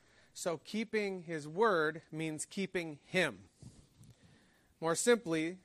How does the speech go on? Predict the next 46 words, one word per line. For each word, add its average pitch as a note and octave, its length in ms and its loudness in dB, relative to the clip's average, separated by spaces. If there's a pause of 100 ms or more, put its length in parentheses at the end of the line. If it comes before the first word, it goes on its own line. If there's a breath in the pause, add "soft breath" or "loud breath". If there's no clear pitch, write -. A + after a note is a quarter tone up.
(140)
these D#3 280 -6
verses F3 420 2
five F3 280 4
and D#3 120 -4
six - 260 -2
are D#3+ 80 -4
saying D#3+ 280 -2
if C#3+ 120 -6
we G3 200 2
want A3+ 260 2
the F#3 80 2
love F3 240 2
of D#3+ 120 -4
God D#3+ 300 2
perfected D#3+ 540 -4
in G#3+ 280 0
us, B2+ 500 -6 (760 soft breath)
we F3+ 140 0
need G#3 180 0
to G#3+ 80 0
not G3+ 180 4
only G3 220 0
do F3 280 -2
what F#3 160 0
he E3+ 120 -6
says, D#3+ 560 2
but - 280 -4
to G3 100 -6
do D#3+ 320 -2
what E3 220 0
he E3 180 -6
did. C3 420 -4 (1600 soft breath)
It, F3+ 120 0
it F3+ 280 -2
says, F#3 260 4
"If - 160 -6
you E3+ 140 -2
s-, - 240 -8 (580 soft breath)
if - 140 -10
you E3 60 -4
say A3 480 2
that F3 200 -2
you F3 200 -2
abide D#3+ 420 4
in C#3+ 160 -2
him, A#2 360 -8